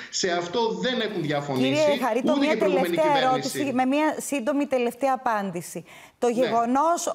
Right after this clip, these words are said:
Speaker 2: ότι που-, πουλήθηκε χρυσός από την, ε, τον αρχηγό των άτακτων δυνάμεων, όχι του τακτικού στρατού, στη Ρωσία, πράγμα που χαρακτηρίστηκε, ε, ως, ε, λάθρο,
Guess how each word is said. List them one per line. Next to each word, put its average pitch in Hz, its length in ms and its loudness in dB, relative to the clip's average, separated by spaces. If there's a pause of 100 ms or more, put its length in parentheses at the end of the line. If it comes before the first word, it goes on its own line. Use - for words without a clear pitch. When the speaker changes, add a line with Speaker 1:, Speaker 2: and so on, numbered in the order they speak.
(140)
Speaker 2:
ότι 247 240 -2
που-, 220 280 -2
πουλήθηκε 254 540 -2
χρυσός 277 840 -2
από 240 380 -2 (100)
την, 233 340 -2
ε, 214 380 2
τον 214 200 -2
αρχηγό 214 440 -2
των 254 220 -2
άτακτων 233 460 -2
δυνάμεων, 185 680 -2
όχι 196 220 -2
του 185 100 -8
τακτικού 180 400 -6
στρατού, 165 380 -4 (280)
στη 254 240 0
Ρωσία, 240 540 0
πράγμα 254 480 0
που 240 80 -2
χαρακτηρίστηκε, 233 920 -2 (600)
ε, - 120 -2 (360)
ως, - 260 -6
ε, 226 580 4
λάθρο, 196 680 0